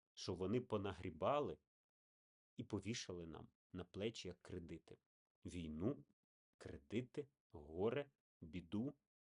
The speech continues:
а собі бабло, бабло, щастя, нерухомість, автомобілі,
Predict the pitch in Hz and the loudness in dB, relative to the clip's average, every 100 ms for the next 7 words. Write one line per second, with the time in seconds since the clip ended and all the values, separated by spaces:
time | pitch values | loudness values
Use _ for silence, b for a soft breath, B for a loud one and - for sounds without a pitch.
0 | - 85 - 82 82 143 143 _ _ _ | -12 -6 -6 -6 -4 -4 -4 _ _ _
1 | _ 78 85 73 82 104 123 _ _ 82 | _ -10 -8 -6 0 0 0 _ _ -14
2 | 76 85 76 82 90 120 _ _ - - | -10 -10 -8 -6 -2 -4 _ _ -10 -4
3 | 107 113 127 - - - _ _ _ - | 2 0 0 -8 -10 -10 _ _ _ -6
4 | 87 87 - 120 139 131 _ _ _ _ | -6 -4 0 0 2 -2 _ _ _ _
5 | _ _ _ _ _ _ _ _ _ _ | _ _ _ _ _ _ _ _ _ _
6 | - - - - 87 85 90 143 151 | -16 -10 -8 -4 -4 -2 0 2 2